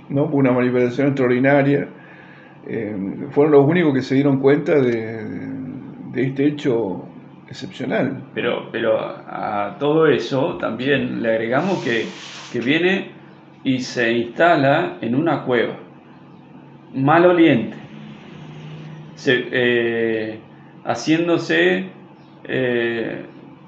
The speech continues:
Speaker 2: uno también con toda la, que la naturaleza, eh, que el burrito, que, que en complemento con todo, Mario, en complemento con todo.
Speaker 1: En complemento con todo, sí.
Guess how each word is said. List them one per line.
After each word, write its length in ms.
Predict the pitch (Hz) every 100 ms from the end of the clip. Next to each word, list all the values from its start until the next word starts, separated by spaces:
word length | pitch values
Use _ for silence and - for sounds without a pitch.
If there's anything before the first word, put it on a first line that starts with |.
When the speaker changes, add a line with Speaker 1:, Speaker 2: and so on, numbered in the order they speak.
| - - - - - - - -
Speaker 2:
uno 500 | 165 190 185 175 160
también 680 | 131 131 156 185 175 -
con 220 | - 123 123
toda 240 | 147 147
la, 420 | 131 117 117 113
que 320 | - 120 117 110 - 92
la 200 | 117 120
naturaleza, 880 | 120 120 127 131 175 202 190 123 113
eh, 80 | 117
que 100 | 127
el 180 | 120 113
burrito, 760 | 110 113 147 185 180 175 151
que, 440 | 123 117 113 110 -
que 380 | 117 110 110 - 131 131 127 - - - - - - - - - - - - - - - - - - -
en 160 | 139 131
complemento 640 | 147 135 139 165 226 202 139
con 200 | 139 139
todo, 360 | 226 127 104 107
Mario, 240 | 110 104 - - - -
en 180 | - 123
complemento 720 | 120 196 190 147 147 165 151
con 200 | 131 120
todo. 240 | 120 113 110
Speaker 1:
En 80 |
complemento 420 | - 131 139 143 135
con 220 | 123 117
todo, 340 | 117 117 107
sí. 340 | 135 139 123